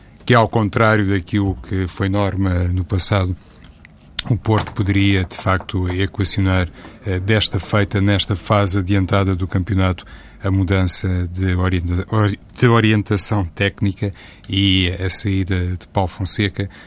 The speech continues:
que fez o trabalho possível, mas obviamente não com os resultados todos que eu próprio, em primeiro lugar, aguardaria, porque não deixa de ser um treinador ambicioso e obviamente procurava no Futebol Clube do Porto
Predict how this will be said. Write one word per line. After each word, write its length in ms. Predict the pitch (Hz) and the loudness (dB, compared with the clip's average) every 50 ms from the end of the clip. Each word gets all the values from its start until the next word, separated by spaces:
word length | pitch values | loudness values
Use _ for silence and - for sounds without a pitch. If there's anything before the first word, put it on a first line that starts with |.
| - - - - - - | -20 -20 -20 -20 -16 -12
que 460 | - - 101 95 92 92 90 90 87 85 | -6 -2 0 0 2 2 0 0 0 -2
fez 320 | - - - 101 98 90 98 | -4 -2 -2 0 0 0 0
o 80 | 87 | -2
trabalho 500 | - - 107 90 98 92 90 90 90 90 90 90 95 92 92 98 104 - - - - - - - - - - | -4 -6 -4 -2 -2 -2 -2 -2 -4 -4 -6 -6 -8 -8 -10 -12 -14 -18 -20 -20 -20 -20 -20 -20 -20 -6 -2
possível, 600 | - - - - 104 101 101 104 107 107 110 - - - - - - - - - | 0 0 2 2 2 0 2 2 0 0 -2 -6 -12 -20 -20 -20 -20 -20 -14 -8
mas 280 | 95 90 90 87 - - | -4 -4 0 0 0 0
obviamente 840 | 92 92 90 82 98 92 92 92 90 90 90 87 - 104 95 87 - - - - - - - | 0 -2 -4 -2 -2 -2 0 0 0 -2 -2 -4 -4 -6 -6 -6 -8 -10 -18 -20 -20 -12 -6
não 400 | 92 92 92 92 92 90 92 92 | -4 -2 0 2 2 2 0 0
com 480 | 90 - 95 92 90 90 90 92 98 98 | -2 -2 -2 -2 -2 -2 -2 -4 -6 -6
os 140 | 95 - - | -4 -2 -2
resultados 580 | - 95 90 - - 98 92 87 - - - | -2 -2 -2 -2 -2 -2 -2 0 0 -2 -2
todos 500 | - - 101 98 95 82 90 - - - - | -2 -4 -4 -4 -4 -4 -4 -4 -6 -6 -2
que 80 | - 131 | 0 2
eu 80 | 117 98 | 2 2
próprio, 560 | - 127 110 104 101 - 127 131 120 101 95 | 2 2 2 2 2 2 0 0 2 2 0
em 40 | 95 | 0
primeiro 280 | - 101 98 95 92 | 0 0 0 0 0
lugar, 240 | 90 90 95 92 87 82 - - - - - | 0 0 0 0 0 -4 -8 -14 -20 -14 -8
aguardaria, 580 | - 95 87 98 92 90 92 90 92 98 110 113 | -6 -2 0 0 2 2 0 0 2 2 0 0
porque 320 | - - - 92 - - 95 | -2 -4 -8 -10 -8 -6 -6
não 440 | 90 87 95 95 95 98 98 95 90 | -4 -4 -4 -4 -2 0 0 0 0
deixa 480 | 92 90 92 87 - - 101 92 82 - - - - - - - - - - - - - _ - - - - - | 0 0 0 2 0 0 0 -4 -6 -10 -14 -20 -20 -20 -20 -20 -20 -20 -20 -20 -20 -20 _ -14 -14 -14 -6 -2
de 80 | - | 0
ser 180 | - 113 104 95 | 0 0 0 -2
um 80 | 98 | -2
treinador 420 | - 101 104 101 95 101 101 98 90 90 85 85 87 95 | 0 0 0 2 2 2 2 2 0 0 -2 -2 -2 -2
ambicioso 760 | 92 85 95 87 - - - 98 95 92 95 95 92 87 | -2 -2 0 0 0 0 0 0 0 0 0 0 -2 0
e 40 | 95 | 0
obviamente 400 | 92 90 87 95 90 90 92 85 | -2 -2 -2 -2 -2 -2 -2 -2
procurava 580 | - - 92 - - 98 95 95 87 85 90 90 | -2 -4 -4 -2 0 0 2 2 2 0 -2 -2
no 80 | 90 | -2
Futebol 220 | 87 - - 92 82 | -4 -6 -8 -8 -6
Clube 160 | 98 95 87 | -4 -6 -6
do 60 | - | -4
Porto 260 | - 101 92 - - | -4 -4 -4 -4 -6